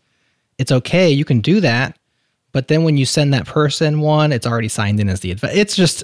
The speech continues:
there's all sorts of things that we had to iron out to make that thing work. But it's just a fundamental misunderstanding of how somebody might try the product before,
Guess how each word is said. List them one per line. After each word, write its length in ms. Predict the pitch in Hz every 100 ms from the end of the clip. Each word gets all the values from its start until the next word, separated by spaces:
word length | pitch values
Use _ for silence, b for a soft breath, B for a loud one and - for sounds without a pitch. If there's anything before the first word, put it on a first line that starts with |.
| - -
there's 180 | 190
all 180 | 156 147
sorts 240 | - 117 -
of 80 | 120
things 240 | 98 95
that 100 | 98
we 80 | 92
had 160 | 98 98
to 60 | 76
iron 300 | 95 95 90
out 160 | 80
to 80 | -
make 160 | 95 -
that 160 | -
thing 140 | - 113
work. 200 | 104 - b b b
But 100 | 151
it's 80 | 180
just 100 | 220
a 40 | -
fundamental 560 | 202 202 180 175 160 -
misunderstanding 920 | 139 185 - 135 135 - 135 135 123 110
of 100 | 107
how 260 | - 139
somebody 400 | - 139 123 117
might 300 | 110 110 104 _
try 460 | - - 110 107 123
the 80 | 151
product 540 | - 160 160 175 -
before, 420 | 127 - 135 123